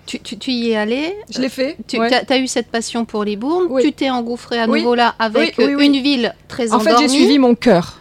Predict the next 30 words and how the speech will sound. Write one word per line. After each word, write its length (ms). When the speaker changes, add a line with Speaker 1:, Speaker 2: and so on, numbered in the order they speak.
Speaker 2:
J'ai 160
suivi 300
mon 160
cœur. 320
Speaker 1:
Ouais, 240
je, 240
je, 80
Speaker 2:
Mon 80
cœur, 180
il 80
pouvait 200
pas 180
s'arrêter 440
Speaker 1:
on, 60
Speaker 2:
de, 80
Speaker 1:
on 80
le 60
voit 180
bien, 120
Speaker 2:
voilà, 220
Speaker 1:
la 80
Speaker 2:
j'ai 40
suivi 200
Speaker 1:
passion 140
Speaker 2:
mon 80
cœur. 120
Speaker 1:
t'anime. 340
Speaker 2:
Ouais. 200
Speaker 1:
Mais 220
t-, 100